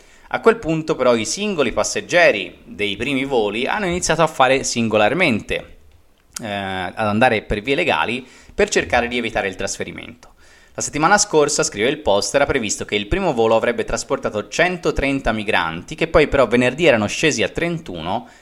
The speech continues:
e infine erano rimasti solamente in sette. Nonostante questo, il governo aveva deciso comunque di far partire l'enorme Boeing sette sei sette, che aveva affittato per l'occasione, spendendo un sacco di soldi,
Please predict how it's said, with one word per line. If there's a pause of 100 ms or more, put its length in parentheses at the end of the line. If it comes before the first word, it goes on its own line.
(120)
e
infine
erano
rimasti
solamente
in
sette. (440)
Nonostante
questo,
il
governo
aveva
deciso
comunque
di
far
partire
l'enorme
Boeing
sette
sei
sette,
che
aveva
affittato
per
l'occasione,
spendendo
un
sacco
di
soldi,